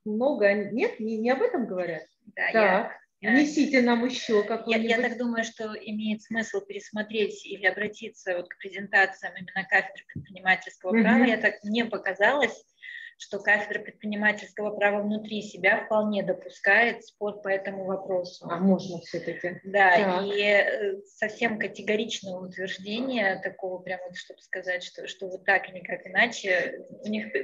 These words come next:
Speaker 2: присутствует такое поле для аргументов, но пока что все
Speaker 1: Ну, то есть
Speaker 2: вроде бы так.
Speaker 1: камнями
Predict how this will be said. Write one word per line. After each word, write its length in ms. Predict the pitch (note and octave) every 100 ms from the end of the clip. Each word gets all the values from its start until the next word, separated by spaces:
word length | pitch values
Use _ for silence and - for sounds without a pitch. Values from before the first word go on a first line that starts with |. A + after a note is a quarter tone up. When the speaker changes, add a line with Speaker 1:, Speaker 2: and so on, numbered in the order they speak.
| G#3 -
Speaker 2:
присутствует 720 | A#3 - A#3 - G3 F#3+ F#3
такое 280 | F#3 G3 F#3+
поле 400 | - G3+ F#3+ F#3
для 140 | F#3
аргументов, 600 | F#3 - G3 A3+ C#4+ A3+ -
но 240 | G3+ A#3 A#3+
пока 260 | G#3+ G3+
что 240 | A3 - B3
все 320 | - G3 G#3
Speaker 1:
Ну, 200 | A3+ C#4
то 80 | C#4+
есть 120 | C4+
Speaker 2:
вроде 40 | -
бы 60 | C4
так. 0 |
Speaker 1:
камнями 280 | C#4 E4+